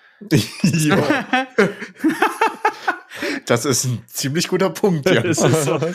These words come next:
Speaker 4: Finde ich funny.
Speaker 3: Keine Ahnung, aber, ähm, ja. Also ihr, ihr seht's, ihr seht's jetzt leider gerade nicht, die, die ihr zuhört, aber, ähm,
Speaker 1: Das sieht wie ein
Speaker 3: ja.
Speaker 1: Unfall aus, Alter.
Speaker 3: Das sieht, das sieht einfach, ich meine, es
Speaker 1: Hingekackt
Speaker 3: gibt so
Speaker 1: aus.
Speaker 3: gute Spiele-Engines heutzutage, die so einfach,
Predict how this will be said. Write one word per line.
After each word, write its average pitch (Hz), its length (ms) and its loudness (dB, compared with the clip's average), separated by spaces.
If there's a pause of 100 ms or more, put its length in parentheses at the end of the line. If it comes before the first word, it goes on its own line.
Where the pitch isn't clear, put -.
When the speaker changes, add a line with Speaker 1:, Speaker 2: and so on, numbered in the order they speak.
Speaker 4:
Finde 135 180 0
ich - 80 -2
funny. 120 340 2
Speaker 3:
Keine 143 280 0
Ahnung, 143 300 0
aber, 139 400 0 (260)
ähm, 123 600 -4 (380)
ja. 101 360 0 (680)
Also 143 160 2
ihr, 170 280 0
ihr 175 200 2
seht's, 180 380 -2
ihr 151 140 -2
seht's 202 200 -2
jetzt 165 160 0
leider 147 200 0
gerade 139 260 0
nicht, 143 240 -6
die, 135 140 -6
die 139 160 -6
ihr 131 120 0
zuhört, 143 540 -2
aber, 135 640 0
ähm, 123 520 -4 (420)
Speaker 1:
Das - 160 -12
sieht 82 180 -6
wie 90 60 2
ein 80 100 0
Speaker 3:
ja. 85 100 -2
Speaker 1:
Unfall 92 340 0
aus, 69 280 -2
Alter. 143 340 -2
Speaker 3:
Das 160 180 0
sieht, 196 260 -4 (100)
das 175 160 0
sieht 196 160 -2
einfach, 175 600 0 (2500)
ich 156 160 2
meine, 202 200 2
es 156 60 0
Speaker 1:
Hingekackt - 180 0
Speaker 3:
gibt 202 160 -2
so 208 140 0
Speaker 1:
aus. 202 60 -4
Speaker 3:
gute 220 200 0
Spiele-Engines 202 640 0
heutzutage, 165 440 0
die 160 120 0
so 165 320 0
einfach, 190 640 -4